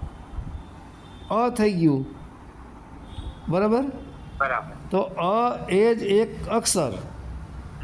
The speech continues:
Speaker 1: હવે એ એક અક્ષર છે, તો એ અરૂપી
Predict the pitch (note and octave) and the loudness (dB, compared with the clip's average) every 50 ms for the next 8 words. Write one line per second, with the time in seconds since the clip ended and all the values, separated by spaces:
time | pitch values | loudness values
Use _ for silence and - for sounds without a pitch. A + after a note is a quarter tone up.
0 | - - - - - - - - - - - - - - - C3 D#3 F#3 - - | -8 -8 -6 -6 -6 -6 -8 -8 -8 -10 -10 -10 -10 -6 -2 0 0 0 0 2
1 | - F#3 G3+ G#3+ G3+ F#3+ G3+ G#3+ B3 B3 B3 A3+ G#3+ - - G3 F#3 F3+ D#3+ - | 4 4 4 4 4 4 4 6 6 4 4 2 2 2 2 2 2 2 2 2
2 | F3 E3+ E3+ - F#3+ F#3+ G3 F#3+ - - E3 F3 G#3 A#3 A#3+ G3+ F#3 F3+ B2 G3+ | 2 2 4 6 4 4 4 2 0 0 0 2 4 4 4 2 2 2 4 4
3 | G#3+ A3 | 4 6